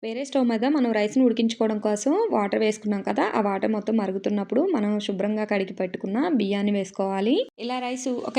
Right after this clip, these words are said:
ఎయిటీ పర్సెంట్ కుక్ అయిన తర్వాత ఈ రైస్ని పక్కకు తీసేసుకోవాలండి. వాటర్ని డ్రైన్ చేసుకొని రైస్ వరకు మాత్రమే ఒక బౌల్లోకి వేసుకొని పక్కన పెట్టేసుకోండి. నెక్స్ట్ ట్వంటీ ఫైవ్ మినిట్స్ తర్వాత చికెన్లో వాటర్ మొత్తం పోయి చికెన్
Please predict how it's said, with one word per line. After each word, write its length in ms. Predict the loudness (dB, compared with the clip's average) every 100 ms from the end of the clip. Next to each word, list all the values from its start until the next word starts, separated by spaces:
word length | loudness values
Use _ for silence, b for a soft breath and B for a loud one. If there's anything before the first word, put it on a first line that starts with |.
| 4
ఎయిటీ 200 | 4 4 2
పర్సెంట్ 280 | 0 0 -2
కుక్ 180 | -2 -2
అయిన 120 | -2 -2
తర్వాత 260 | -4 -2 0 0 2
ఈ 40 | 2
రైస్ని 340 | 2 2 0 0 0
పక్కకు 260 | 0 -2 -2
తీసేసుకోవాలండి. 840 | -2 -4 -6 -6 -4 -4 -2 0 0 0 0
వాటర్ని 380 | 0 2 0 2
డ్రైన్ 240 | 2 2 0
చేసుకొని 400 | 0 -2 -4 0 0 0
రైస్ 220 | 0 0 -2
వరకు 180 | -2 -2
మాత్రమే 360 | -6 -4 -4 -2 -4 b -12
ఒక 80 | -6 -2
బౌల్లోకి 360 | -2 -2 -2 -2
వేసుకొని 380 | -2 0 2 2 0
పక్కన 220 | -2 -2 -2
పెట్టేసుకోండి. 600 | -4 -4 -4 -4 0 2 0 b _ _ _ -8
నెక్స్ట్ 280 | -4 -2 0 4
ట్వంటీ 200 | 4 4
ఫైవ్ 120 | 4 4
మినిట్స్ 260 | 4 2 0
తర్వాత 260 | -2 0 0 2 2
చికెన్లో 360 | 2 2 2 0
వాటర్ 240 | 0 0 0
మొత్తం 220 | 0 -2 0
పోయి 260 | 0 2 2 2
చికెన్ 280 | 2 0